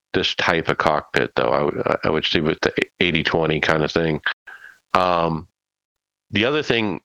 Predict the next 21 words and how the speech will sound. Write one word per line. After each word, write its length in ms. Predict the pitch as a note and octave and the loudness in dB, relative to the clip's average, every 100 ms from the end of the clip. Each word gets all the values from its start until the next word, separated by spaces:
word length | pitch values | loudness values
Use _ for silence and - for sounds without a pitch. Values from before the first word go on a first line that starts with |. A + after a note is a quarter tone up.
| _ - | _ -6
is 240 | G2 F2 | -4 -2
he 140 | A#2 | 0
mentioned 480 | A#2 G#2+ A2 - F#2+ | 0 0 0 0 0
his 220 | G2 F2+ | 0 0
old 260 | F#2 B2 D3+ | 0 0 0
cockpit 480 | - E2+ - F2+ E2+ | 0 0 -2 -2 0
he 160 | F2+ | 0
has 360 | E2+ E2+ F#2 G#2 | 2 2 2 0
is 180 | G2 F2+ | 0 2
a 180 | F#2+ - | 0 2
Obutto 560 | G#2+ A2 F#2+ F2 A2 | 0 0 0 2 2
Revolution, 680 | G#2+ F#2 G#2+ B2 E3+ - C2 | 0 2 2 0 0 -2 -2
which 240 | D#2+ E2 F#2 | -2 0 -2
is 100 | E2+ | 0
the 100 | F2+ | 0
same 340 | - G#2 G#2 | 0 2 2
one 180 | G2+ G2 | 2 2
I 120 | A2 | 2
used 300 | A2+ E2+ - | 0 0 0
to 80 | E2 | 0
have. 360 | D#2 C#2+ C#2+ | 2 2 -2